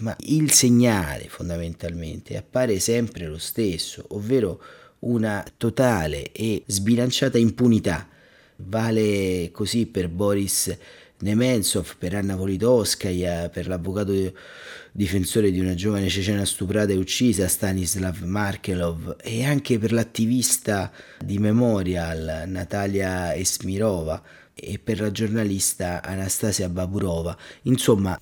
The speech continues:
c'è sempre, eh, come dire, lo scudo di Putin intorno a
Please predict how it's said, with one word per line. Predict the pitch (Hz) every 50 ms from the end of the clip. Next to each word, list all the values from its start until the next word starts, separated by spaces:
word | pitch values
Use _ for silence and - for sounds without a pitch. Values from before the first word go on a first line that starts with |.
| -
c'è | - - - - 123 117 -
sempre, | - - - - 139 135 135 135 117 - 117 110 98 - -
eh, | - 104 110 -
come | - - 113 113 110
dire, | 110 110 98 98 98
lo | 107
scudo | - - - - 143 131 123
di | 110 107 104
Putin | - - 120 104 92 85 90 85 87
intorno | 90 87 87 87 - 101 95 87 98 95 87 85 - - - - - - - _ - 104
a | 101